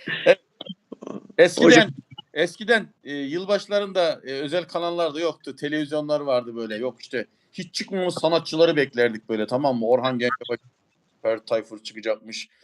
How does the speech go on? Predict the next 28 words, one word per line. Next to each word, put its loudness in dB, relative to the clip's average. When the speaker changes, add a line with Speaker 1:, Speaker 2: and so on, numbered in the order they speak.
Speaker 1:
Ondan 6
sonra 2
dans 6
ses 0
çıkacak 0
falan 6
böyle. 0
Onu -2
beklerdik -4
böyle. -6
Sa-, -2
o -6
da -2
geç -2
saate -4
kadar -8
olurdu -8
falan -2
böyle. -4
Ya 6
heyecan 4
falan -6
kalmadı -6
ya. -8
Yılbaşlarının -8
heyecanı -6
falan -4
kalmadı. -4